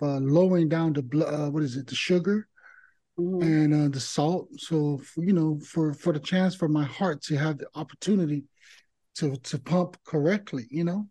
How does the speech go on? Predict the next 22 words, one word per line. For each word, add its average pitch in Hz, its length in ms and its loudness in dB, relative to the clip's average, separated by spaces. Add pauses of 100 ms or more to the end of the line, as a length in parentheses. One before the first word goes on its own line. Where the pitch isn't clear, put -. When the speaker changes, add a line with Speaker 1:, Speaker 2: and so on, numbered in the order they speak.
Speaker 1:
So 127 340 -8 (200)
Speaker 2:
Yeah. - 80 -4 (480)
Speaker 1:
just, - 340 -2 (480)
uh, 196 80 0
it's 214 160 2
a 202 60 6
learning, 226 760 6
it's 156 320 -8
an 156 180 0
eye-opening, 196 840 0
and, 131 200 -2
uh, 127 160 -8 (800)
I'm 160 140 0
just 151 160 -4
grateful 160 340 0
that 151 180 0
I'm 143 360 0
able 156 260 2
to, 135 340 -2 (1900)
to - 160 -4
be 156 560 2
here 208 520 4